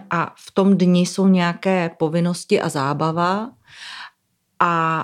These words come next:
a nebo že taky je víkend a o víkendu se bavíme, anebo taky, že máme dovolenou. A že třeba jedeme taky na dovolenou nebo na víkend někam.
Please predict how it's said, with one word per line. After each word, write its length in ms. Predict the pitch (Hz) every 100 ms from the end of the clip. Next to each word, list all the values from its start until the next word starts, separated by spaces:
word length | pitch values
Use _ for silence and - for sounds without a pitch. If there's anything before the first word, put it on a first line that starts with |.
| -
a 360 | - 165 165 160
nebo 340 | 175 175 165
že 120 | 185 190
taky 260 | 170 196
je 100 | 185
víkend 540 | 160 151 - 170 180 175
a 60 |
o 80 | 156
víkendu 360 | 165 175 175 165
se 180 | -
bavíme, 500 | 170 156 156 165 165
anebo 260 | - 185 190
taky, 180 | 180 185
že 100 | 180
máme 240 | 170 185
dovolenou. 460 | 185 160 160 156 147 -
A 40 |
že 120 | 185
třeba 260 | 196 214 214
jedeme 240 | 202 202
taky 380 | 196 196 190 185
na 100 | 185
dovolenou 600 | 160 165 170 175 175 165
nebo 220 | 165 156 160
na 120 | 156
víkend 500 | 170 170 170 170 175
někam. 420 | 160 - 165